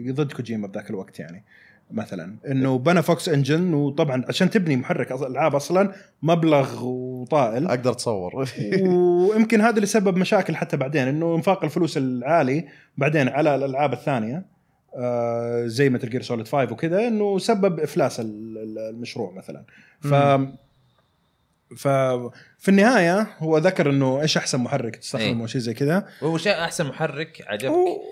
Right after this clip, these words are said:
Speaker 4: سواء عام ولا خاص؟
Speaker 1: أنا أحب يونيتي وأنريل بشكل
Speaker 2: إيه.
Speaker 1: عام.
Speaker 3: بسهولتهم
Speaker 4: اللي هم
Speaker 3: عشان
Speaker 4: هذول
Speaker 3: ولا؟
Speaker 4: عام.
Speaker 1: لا، لأنه رخيصين.
Speaker 3: أوكي.
Speaker 1: أم، شوف، في النهاية الأدوات كلها توصلك إلى محل معين.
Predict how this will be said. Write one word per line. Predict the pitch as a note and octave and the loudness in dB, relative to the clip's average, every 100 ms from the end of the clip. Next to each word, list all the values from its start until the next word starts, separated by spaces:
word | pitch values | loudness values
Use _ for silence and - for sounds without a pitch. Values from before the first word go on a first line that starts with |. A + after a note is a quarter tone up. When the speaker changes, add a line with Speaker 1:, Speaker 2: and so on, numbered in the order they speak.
| - | -14
Speaker 4:
سواء | - C3 B2+ | -6 -4 -2
عام | A#2+ D#3 G3+ D3 | 2 4 2 2
ولا | A2+ A#2+ G#2+ | 0 0 -2
خاص؟ | F2 - - - - | -6 -12 -18 -16 -2
Speaker 1:
أنا | B3+ | 2
أحب | C4 A#3 F3 | 2 2 2
يونيتي | A#3 A3+ G#3+ | 2 4 4
وأنريل | C#3+ C3+ A2 A2 F3+ G#3+ | 4 2 0 -2 -6 -10
بشكل | - A#2 A2+ | -8 -4 -4
Speaker 2:
إيه. | A2 | -6
Speaker 1:
عام. | A2+ F#3+ - B2 | -8 -8 -10 -6
Speaker 3:
بسهولتهم | D3+ C#3+ D3+ D3+ A#2+ | 0 4 4 4 2
Speaker 4:
اللي | B2 | 4
هم | D3+ | 4
Speaker 3:
عشان | E3+ | 4
Speaker 4:
هذول | D3 | 4
Speaker 3:
ولا؟ | D#3 B2+ | 4 4
Speaker 4:
عام. | A#2 F2 F#3+ | 2 -2 2
Speaker 1:
لا، | G#3+ - - | 2 2 -8
لأنه | D#3+ E3 E3 D#3+ D#3+ D#3 D#3 D3+ D3+ | -2 0 2 2 2 2 2 2 0
رخيصين. | C#3+ E3 - F3+ _ _ _ _ _ _ D#3+ | -2 -2 -4 -8 _ _ _ _ _ _ -2
Speaker 3:
أوكي. | C#3+ - | -2 2
Speaker 1:
أم، | D3 D3 C#3+ D3+ | 4 6 6 2
شوف، | - G3+ - - _ _ _ A3+ - _ _ _ - | 2 0 0 -16 _ _ _ -12 -12 _ _ _ -2
في | A3 | 4
النهاية | B3 C#4+ B3+ E3 | 6 6 6 6
الأدوات | D3+ E3 G#3+ F3+ | 6 6 6 4
كلها | - F#3+ D3+ D#3+ G3+ - _ _ _ _ _ _ _ - | 4 4 4 4 0 -4 _ _ _ _ _ _ _ -14
توصلك | - F3+ - B2 - | -2 0 2 0 0
إلى | A#2 G#2+ | -2 -2
محل | G2 A#2 C#3 | -4 -4 -2
معين. | A2+ G#2 G2 F2 | -2 -2 -8 -14